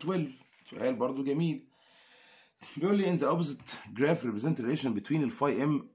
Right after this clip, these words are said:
by milli Weber وال، ال time by milli Tesla. يبقى خلي بالك قوي قوي من الميجرنج يونت. اتفقت معاك؟ طالما انا هعمل ريشيو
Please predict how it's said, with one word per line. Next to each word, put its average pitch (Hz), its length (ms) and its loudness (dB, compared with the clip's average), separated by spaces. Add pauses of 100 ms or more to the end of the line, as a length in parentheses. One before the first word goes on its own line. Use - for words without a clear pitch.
(140)
by 110 180 0
milli 127 300 4
Weber 131 340 2 (160)
وال، 117 1000 2
ال 107 420 -2
time 143 300 4
by 113 380 2
milli 127 380 4
Tesla. - 240 -8
يبقى 95 160 -4
خلي 123 280 2
بالك 127 480 2
قوي 135 480 4
قوي 131 360 4
من 123 80 4
الميجرنج 123 580 4
يونت. 95 300 2 (540)
اتفقت 117 380 -2
معاك؟ 151 380 2 (100)
طالما 139 560 4 (120)
انا 165 240 2
هعمل 185 300 2
ريشيو 202 480 2